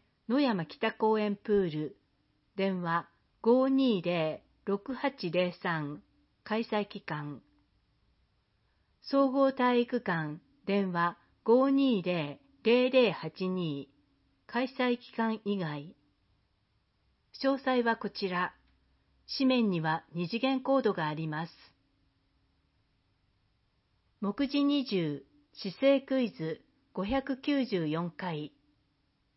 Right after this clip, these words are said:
四方に隠れたM字路を探せ。クエスチョン。卓球のラケットとピンポン玉を持ったM字路が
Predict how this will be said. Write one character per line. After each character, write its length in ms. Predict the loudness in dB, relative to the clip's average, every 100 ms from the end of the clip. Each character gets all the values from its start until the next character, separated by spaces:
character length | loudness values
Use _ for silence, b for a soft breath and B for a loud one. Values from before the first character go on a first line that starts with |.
| _ _ _ _ _
四 200 | -6 -6
方 260 | -2 0 0
に 160 | 0
隠 220 | -2 -2 0
れ 100 | 0
た 240 | -2 -8
M 220 | -4 -2 0
字 120 | 2
路 160 | 4
を 80 | 4
探 280 | 0 -10 -12
せ。 280 | -8 -8 -8 _ _ _ _ _ _ _ _ _ _ _ _ _ _ _
ク 100 | -4
エ 80 | -2
ス 160 | -4
チ 80 | -4
ョ 40 | -2
ン。 200 | -4 -10 _ _ _ _ _ _ _ _ _ _ -2
卓 240 | -2 -2
球 180 | 0 2
の 200 | 2 2
ラ 120 | 0
ケ 160 | 0 -2
ッ 100 | 0
ト 100 | -4
と 260 | -2 -4 0
ピ 140 | 0
ン 60 | 0
ポ 180 | 0
ン 60 | 0
玉 320 | 2 2 2
を 40 | 2
持 140 | 0
っ 40 |
た 260 | -2 -8 -6
M 220 | -4 -2
字 100 | 2
路 160 | 2 2
が 240 | 0 -4